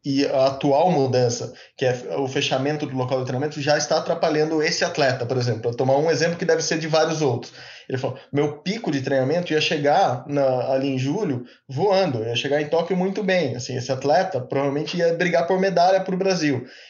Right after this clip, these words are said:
E ele acha que um adiamento um pouquinho mais pra frente já vai atrapalhá-lo, porque ele não vai conseguir manter esse pico de treinamento até lá. É, mudar pro ano que vem, ele falou, "Zera tudo. Esse ano eu não,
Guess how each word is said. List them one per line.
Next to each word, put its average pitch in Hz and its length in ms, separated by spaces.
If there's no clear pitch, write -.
E 135 80
ele 143 160
acha 175 280
que 147 200
um 160 140
adiamento 190 540
um 214 80
pouquinho 247 460
mais 220 160
pra 160 140
frente 175 640
já 165 220
vai 165 180
atrapalhá-lo, 185 760
porque 135 240
ele 160 120
não 165 120
vai 214 120
conseguir 185 280
manter 156 380
esse 151 220
pico 143 300
de 139 80
treinamento 139 480
até 139 160
lá. 123 320
É, 127 640
mudar 151 360
pro 240 120
ano 180 100
que 156 100
vem, 190 300
ele 151 80
falou, 147 240
"Zera 180 300
tudo. 233 460
Esse 123 220
ano 180 180
eu 208 40
não, 202 220